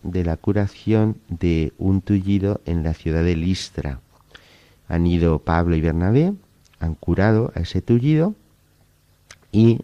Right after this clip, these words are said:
los que lo han visto, eh, han querido darle culto como si Pablo y Bernabé fueran dioses, y los confunden con Zeus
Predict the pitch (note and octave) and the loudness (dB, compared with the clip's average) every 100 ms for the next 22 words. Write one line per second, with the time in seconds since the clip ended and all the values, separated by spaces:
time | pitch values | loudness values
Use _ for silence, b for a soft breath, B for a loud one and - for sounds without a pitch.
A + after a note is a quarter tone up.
0 | - E2+ E2+ - - E2+ F2 F2 F2+ F2+ | -4 0 0 0 -2 2 2 4 2 2
1 | B2 - G#2 C#3 - b b b b b | -2 -2 -2 -4 -6 b b b b b
2 | b b _ _ - F2+ F2 D#2+ - _ | b b _ _ -4 0 2 0 -4 _
3 | _ - G2 F2+ G2+ G#2 G2+ A2 - - | _ -2 -2 0 2 4 6 4 2 -8
4 | E2+ F#2+ F#2+ G2+ - G#2+ G2+ G#2+ - F2+ | -6 -2 0 0 2 0 2 -2 0 -2
5 | D#2+ - C#2+ D#2+ E2+ F2 E2+ F2+ F2+ F#2+ | -2 -4 -6 -2 0 2 0 0 0 0
6 | F#2+ - F#2+ G2 E2+ G#2 - B1+ - - | 0 -2 0 0 4 4 2 -4 -10 -16
7 | - D#2+ D#2+ - D#2 - F2+ F2+ F#2+ - | -10 -6 -4 -4 -6 -2 -2 0 -2 -2
8 | D#2 D#2 - G#2 C#3+ G#3 - | -4 -4 -2 0 2 0 -6